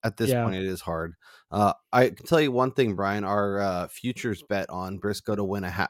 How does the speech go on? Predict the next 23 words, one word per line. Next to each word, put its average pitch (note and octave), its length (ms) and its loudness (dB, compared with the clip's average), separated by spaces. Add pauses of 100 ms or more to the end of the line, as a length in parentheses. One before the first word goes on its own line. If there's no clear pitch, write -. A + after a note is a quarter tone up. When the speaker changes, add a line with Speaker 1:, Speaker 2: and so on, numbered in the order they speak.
Speaker 1:
over G#2+ 260 0
a F#2 40 0
half F#2+ 280 2
race, F#2 540 -4 (560)
um, E2 680 0 (520)
would F#2 200 0
be F#2+ 360 2
really G2+ 440 4
happy F2 360 4
to E2 120 -8
see - 180 -8
Chase E2+ 260 -6
Briscoe E2 340 -4
in F2 100 -2
victory - 380 2
lane. E3 400 -2
Speaker 2:
<laughs> - 40 -20 (760)
Speaker 1:
Um, F3+ 160 -4 (120)
'cause - 600 0
Speaker 2:
It F#3 180 8
Speaker 1:
we C4+ 40 10
put, D4+ 260 8
Speaker 2:
would. G#3 240 8